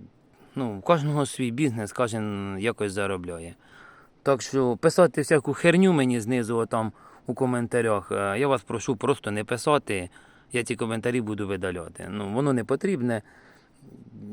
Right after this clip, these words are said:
Я ж не пишу вам там всякої бред і, і брудом нікого з підписників не обливаю. Так що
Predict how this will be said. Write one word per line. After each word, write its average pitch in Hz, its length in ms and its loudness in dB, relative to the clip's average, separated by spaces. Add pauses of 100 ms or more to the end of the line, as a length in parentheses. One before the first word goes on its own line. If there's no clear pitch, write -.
(340)
Я 123 180 2
ж 110 100 -2
не 127 80 2
пишу 139 320 0
вам 107 180 2
там 104 180 -4
всякої 101 480 -2
бред 113 420 2
і, 95 560 -6 (1160)
і 123 100 -6
брудом 120 360 -2
нікого 101 680 -6 (840)
з - 20 -20
підписників 107 640 -4
не 104 100 -4
обливаю. 90 380 -6
Так 113 180 -2
що 110 160 -6